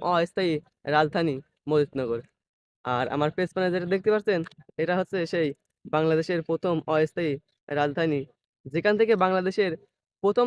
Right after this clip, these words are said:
স্বাধীনতার ঘোষক ডাক দেয়া হয় এবং এখান থেকেই বাংলাদেশে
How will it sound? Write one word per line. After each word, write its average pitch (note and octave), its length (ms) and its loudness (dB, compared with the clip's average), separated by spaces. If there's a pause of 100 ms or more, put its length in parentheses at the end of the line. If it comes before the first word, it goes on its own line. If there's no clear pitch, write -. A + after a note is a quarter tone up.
স্বাধীনতার G#3 480 0
ঘোষক G3+ 260 -2 (420)
ডাক - 260 2 (260)
দেয়া E3 200 2
হয় E3+ 160 4 (180)
এবং F3 140 -2 (100)
এখান G3+ 240 0
থেকেই G#3 240 2 (200)
বাংলাদেশে D#3+ 420 -4